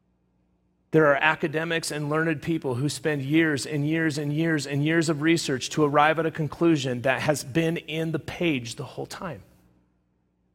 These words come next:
Like, just, just begin to read. And maybe you have a discipline of that. Maybe you're the, "Hey, Pastor, I read every day." Good. Then start to study.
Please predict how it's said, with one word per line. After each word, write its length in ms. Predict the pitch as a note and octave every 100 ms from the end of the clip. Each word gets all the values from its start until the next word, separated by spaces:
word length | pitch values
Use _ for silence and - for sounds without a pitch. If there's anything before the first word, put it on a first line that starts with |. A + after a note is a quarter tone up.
| _ _ _ _ _ _ _ _ _ _ _ _ _ _ _
Like, 100 | C#3+
just, 340 | F3+ F#3 - - _ _ _ -
just 220 | D#3 -
begin 260 | F3 E3+
to 80 | E3
read. 320 | D#3+ A3+ - - _ _ _ _ _ _ _ _ _ -
And 100 | C#3+
maybe 280 | E3+ F#3+ G3+
you 160 | F#3+
have 160 | F#3 F#3
a 60 |
discipline 520 | E3 F#3 G3+ - D3 A#2+
of 140 | G2+
that. 240 | F#2 B1 - _ _ _
Maybe 260 | C3+ C#3+ E3+
you're 220 | F3 E3+
the, 180 | D#3+ D3+
"Hey, 160 | D3+ D#3+
Pastor, 400 | D#3 D#3+ - D#3
I 60 |
read 300 | D#3 D3+ E3
every 220 | D3 A2+
day." 140 | A2 A2
Good. 340 | F3 G3+ C3
Then 140 | C#3+ D#3
start 320 | - G#3+ G#3+
to 60 | F#3+
study. 540 | - G#3+ G#3+ G2+ -